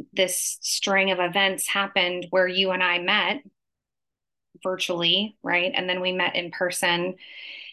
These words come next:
And every single one of the steps just feels, like, very divine in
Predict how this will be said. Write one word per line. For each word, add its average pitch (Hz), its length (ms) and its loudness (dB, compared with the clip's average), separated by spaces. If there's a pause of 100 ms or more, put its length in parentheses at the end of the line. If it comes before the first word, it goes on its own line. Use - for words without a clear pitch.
(100)
And 196 300 -2
every 220 400 2
single 214 680 2
one 196 220 4
of 190 120 -2
the 185 120 -2
steps - 520 -2
just - 340 -2
feels, 175 460 0
like, 175 200 -2
very 175 360 2
divine 170 840 -4
in 175 540 0